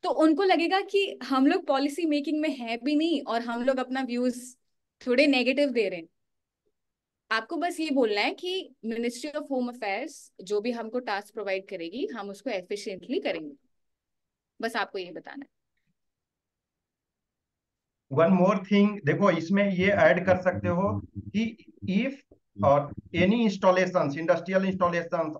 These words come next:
Speaker 2: or airport, if these are assets for country, then these people are also assets for country ना।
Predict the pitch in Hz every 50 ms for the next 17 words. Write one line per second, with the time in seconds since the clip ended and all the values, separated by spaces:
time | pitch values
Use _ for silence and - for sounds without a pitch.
0 | - 143 143 151 165 175 180 175 175 175 175 170 170 170 170 _ _ - 170 160
1 | 165 165 165 170 160 147 123 - - _ _ _ _ _ - 185 233 254 - _
2 | - 214 226 202 214 208 208 196 180 175 170 175 220 220 220 - - 190 196 190
3 | 185 175 165 165 160 160 156 165 214 226 _ _ _ _ _ - 202 226 214 170
4 | 220 226 - - 233 220 220 240 240 240 226 220 214 208 208 196 185 175 214 196
5 | 196 185 175 170 180 185 185 185 - 180 180 175 175 160 156 151 160 170 180 202
6 | 202 156 - -